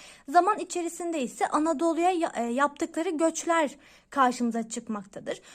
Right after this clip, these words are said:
Bu doğrultuda Anadolu'ya yapılan ilk Türk akınlarının İskitler tarafından gerçekleştirildiğini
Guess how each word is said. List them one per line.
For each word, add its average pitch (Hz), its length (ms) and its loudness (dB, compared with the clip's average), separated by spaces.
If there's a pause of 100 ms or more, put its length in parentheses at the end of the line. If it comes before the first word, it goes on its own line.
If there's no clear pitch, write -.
(140)
Bu 381 180 2
doğrultuda 330 600 4
Anadolu'ya 330 460 0
yapılan 339 580 0
ilk - 300 -2
Türk 392 240 -2
akınlarının 269 720 0
İskitler 370 600 -4
tarafından 320 580 -2
gerçekleştirildiğini 302 1160 -2